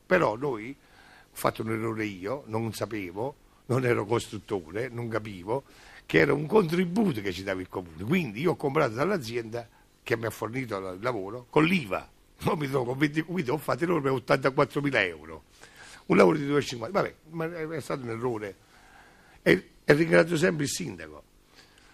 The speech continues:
Abbiamo certificato i settemilacinquecento nostri. Che cosa è successo? Per avere l'agibilità ci mancano dei documenti che stanno in ricerca precedenti, quindi ci vuole tempo.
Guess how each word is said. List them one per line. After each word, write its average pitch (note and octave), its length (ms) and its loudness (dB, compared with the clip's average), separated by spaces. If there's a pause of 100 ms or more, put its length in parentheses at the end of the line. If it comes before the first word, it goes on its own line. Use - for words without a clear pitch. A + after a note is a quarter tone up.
(120)
Abbiamo G#3+ 560 8
certificato C#3+ 760 2
i A2+ 60 -4
settemilacinquecento G#2+ 1000 -4
nostri. F2+ 520 -10 (640)
Che - 160 0
cosa G2 220 -8
è E2 40 -14
successo? - 480 -20 (1120)
Per B3+ 200 10
avere F3 260 8
l'agibilità G#2 840 -4 (380)
ci - 240 2
mancano D#3+ 440 4
dei F3 160 2
documenti D#3 440 -2
che D#3 80 -6
stanno B2 240 -8
in A2 160 -8
ricerca F2+ 580 -14 (600)
precedenti, F2+ 640 -4 (1080)
quindi F#3+ 380 2
ci - 140 -2
vuole C3+ 180 2
tempo. F#2+ 520 -4